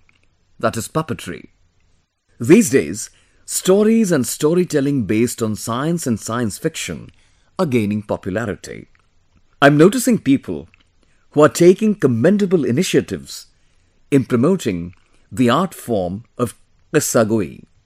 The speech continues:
I came to know about the website gathastory dot in, run by Amar Vyas, along with other colleagues. Amar Vyas, after completing his M B A from I I M Ahmedabad,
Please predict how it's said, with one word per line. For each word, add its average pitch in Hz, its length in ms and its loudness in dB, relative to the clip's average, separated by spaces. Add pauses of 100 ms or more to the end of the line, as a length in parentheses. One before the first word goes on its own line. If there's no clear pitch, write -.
(500)
I 160 120 6
came 240 240 6
to 175 100 -4
know 123 240 2 (120)
about 107 240 0
the 104 80 -6
website 82 760 -6 (640)
gathastory 117 1120 -2
dot 110 280 -6
in, 92 420 -10 (340)
run 135 400 2
by 113 420 0
Amar 160 220 0
Vyas, 87 580 -6 (720)
along 113 320 2
with 113 300 -4 (160)
other 120 180 -4
colleagues. 165 640 -6 (880)
Amar 226 220 6
Vyas, 113 580 -4 (480)
after 135 240 0
completing 196 540 0
his 127 160 -2
M 131 240 -4
B 170 240 -2
A 170 40 -2
from 123 380 -4
I 123 220 -4
I 160 160 0
M 147 200 -4
Ahmedabad, 104 680 -6